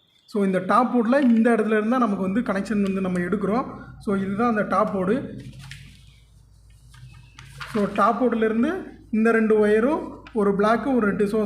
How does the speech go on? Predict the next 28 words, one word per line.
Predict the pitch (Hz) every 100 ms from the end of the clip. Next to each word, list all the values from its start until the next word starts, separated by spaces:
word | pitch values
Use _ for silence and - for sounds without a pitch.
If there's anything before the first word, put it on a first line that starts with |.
| 214
சம்டைம் | 202 214 214 208
எதுனாலும் | 214 214 208
கொடுத்துருப்பாங்க. | 185 185 202 262 - - -
ஒண்ணு | 220 247 247
வந்து | 233 240 269 -
ப்ளஸுக்கும், | 214 - 220 285 302
இன்னொன்னு | 233 220 226 220
வந்து | 226 262 226 202 - -
இந்த | 214 208
தனித்தனி | 220 220 226 214
கெப்பாசிட்டர் | 214 254 233 233
கூட | 226
கனெக்ட் | 208 208 208
ஆகிற | 208 202
இடத்துக்கும் | 190 202 190
வரும். | 202 220
So, | 214
இந்த | 202 208 226
ரெண்டு | 208 220
இடத்துல | 214 214 214
தான் | 269 349 - - -
நம்ம | 214 208
இங்கேருந்து | 208 220 226 214
எடுத்திருக்கோம். | 196 233 180 175 277 - - - 214
ஓகேங்களா? | 202 196 247 240 - - - 233
So, | 208
இது | 202 208
வந்து | 240